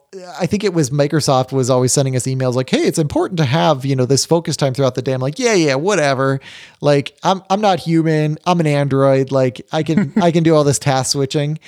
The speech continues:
Speaker 1: Man, it started killing me. I mean, it was just really killing me, just, like, switching gears over and over again. And I, I'm telling you, one of the best things I ever did was when I see a,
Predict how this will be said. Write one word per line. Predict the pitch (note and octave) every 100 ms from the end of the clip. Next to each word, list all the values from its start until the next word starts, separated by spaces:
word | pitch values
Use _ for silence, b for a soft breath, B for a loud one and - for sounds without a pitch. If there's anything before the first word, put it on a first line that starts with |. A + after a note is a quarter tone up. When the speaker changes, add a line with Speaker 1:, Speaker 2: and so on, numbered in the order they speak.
| B B B _
Speaker 1:
Man, | C#3+ F3 E3 D3 -
it | E3+
started | - G#3+ D3
killing | C#3 D3 F3
me. | A#2 G#2+ G2 -
I |
mean, | C#3
it | D3+
was | C#3
just | D#3 C3
really | C#3 D3 B2+
killing | C3+ B2+ A#2+
me, | A2 A2+
just, | - -
like, | B2 A2+ - -
switching | - C#3 C#3
gears | A#2 A#2+ B2 A#2+ -
over | C3 A#2
and | A#2
over | A#2 C#3
again. | D#3 F3 F#3+ B B B B B -
And | D3 D3 D3 C#3 -
I, | - C#3
I'm | D#3 C#3+
telling | D#3+ D#3+ C#3+
you, | C3+ C3 -
one | D3
of | C#3+
the | B2+
best | B2 C#3+ -
things | D3 C3
I | C3
ever | B2+
did | A#2 B2 D3 F3+ B B B
was | C#3 C#3+ C#3 C3+ C3 A#2 - b _
when | C3 C#3+
I | D#3
see | - E3
a, | D3+ C#3+ C3+